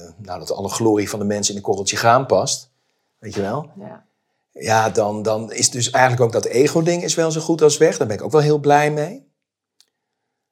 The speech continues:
Speaker 1: Eh, dus dat, wat er eigenlijk overblijft is de, denk ik, vooral pure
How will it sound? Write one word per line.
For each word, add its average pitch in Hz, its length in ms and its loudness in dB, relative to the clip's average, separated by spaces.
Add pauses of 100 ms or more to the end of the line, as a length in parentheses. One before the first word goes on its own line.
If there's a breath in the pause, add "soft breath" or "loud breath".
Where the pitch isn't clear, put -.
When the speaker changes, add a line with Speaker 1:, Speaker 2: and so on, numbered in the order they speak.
(280)
Speaker 1:
Eh, 113 220 0
dus 123 160 4
dat, 127 140 4
wat 123 140 4
er 143 60 6
eigenlijk 127 320 4
overblijft 147 640 2
is 127 340 -2
de, 120 560 -2
denk 120 260 -2
ik, - 500 -12 (380)
vooral 131 840 2 (320)
pure 101 760 4